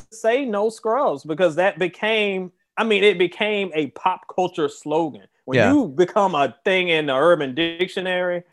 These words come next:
Speaker 1: like, look, that's what it is. So you kinda gotta give it to them for that one.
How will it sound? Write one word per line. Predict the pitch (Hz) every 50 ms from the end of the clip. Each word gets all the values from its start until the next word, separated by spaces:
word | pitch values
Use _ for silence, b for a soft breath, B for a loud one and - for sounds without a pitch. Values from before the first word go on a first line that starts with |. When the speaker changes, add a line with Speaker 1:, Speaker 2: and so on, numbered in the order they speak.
| _ _
Speaker 1:
like, | - 143 147 147 139 131 123 - _ _ _ _ _ _ _ _ _ _ _ _ _ -
look, | 156 139 113 - - _
that's | - 127 143 156 156 -
what | 160 147 135
it | 127 123
is. | 117 107 92 95 104 -
So | - 139 123 123 120 117
you | 123 131 147 151
kinda | - 208 196 185 170
gotta | 151 147 139 127 123
give | 113 120 110 113
it | 104 -
to | -
them | 107 113 107 104
for | - 101
that | 101 101 95 87
one. | _